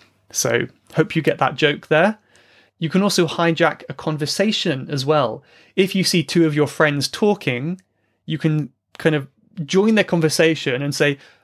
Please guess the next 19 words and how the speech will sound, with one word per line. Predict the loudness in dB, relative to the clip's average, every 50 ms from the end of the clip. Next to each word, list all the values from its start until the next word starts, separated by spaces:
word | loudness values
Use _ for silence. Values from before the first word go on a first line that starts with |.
| -4 -2
"I'm | 0
really | 2 2 0
sorry | 0 0 0 2 0 0
to | 0 -4
hijack | -8 -4 -2 0 0 0 2 0 0 0 0 -6 -10 -8
your | -8 -8
conversation, | -6 -6 -4 -4 -2 0 0 0 0 -2 -4 -6 -6 -8 -10 -14 _ _ _ _ _ _ _ -2
but | 0 0 2 2
I | 2
just | 0 0 0 0
wanna | 0 2 2
let | 2 2 2
you | 0 0
know | 2 4 2 2 2
that | 2 0 0 0 -2 -6 _ _ _ _ _ _ _ _ _ 0
the | 0 2
muffins | 2 2 0 0 0 0 0 0 -4 -6 -8 -6
are | -4 -4 -4
ready | -2 -4 -8 -8 -8 -10 -12 -14